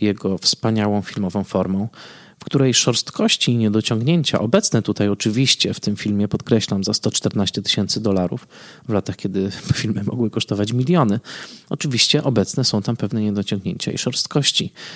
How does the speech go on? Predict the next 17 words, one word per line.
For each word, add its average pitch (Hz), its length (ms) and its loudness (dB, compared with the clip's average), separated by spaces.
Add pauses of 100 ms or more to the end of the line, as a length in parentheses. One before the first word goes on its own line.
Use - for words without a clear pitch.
(120)
Tylko 117 380 0
tak - 240 0
się 147 120 2
składa, 110 580 2
że 117 360 0
one 117 320 2
tylko 135 340 -2
i 110 40 -2
wyłącznie 117 400 -2
przydają 104 560 2
temu 92 260 -4
filmowi 95 440 -4
wartości, - 560 0
a 95 100 -2
nie 95 240 0 (400)
ją 101 140 2
odbierają. 95 540 2